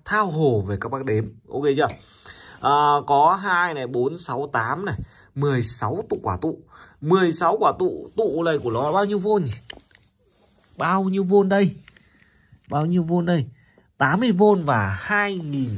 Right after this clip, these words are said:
hai trăm mi. À, hai nghìn hai trăm mi. Tụ rất to, điện áp rất lớn, sử dụng bốn con diode này. Mỗi con diode một kênh. Mỗi con diode một kênh nhé.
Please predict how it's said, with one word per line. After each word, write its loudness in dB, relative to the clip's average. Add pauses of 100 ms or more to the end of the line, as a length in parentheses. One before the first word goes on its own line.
(120)
hai -6
trăm -10
mi. -6 (600)
À, -16
hai -4
nghìn -8
hai -10
trăm -12
mi. -8 (420)
Tụ -10 (120)
rất -4
to, 0 (360)
điện -10
áp -8
rất -8
lớn, -2
sử -8
dụng -6
bốn 2
con -4
diode -4
này. -10 (460)
Mỗi 0 (100)
con -4
diode -4
một -8
kênh. 0 (680)
Mỗi -6
con -6
diode -6
một -8
kênh -6
nhé. -8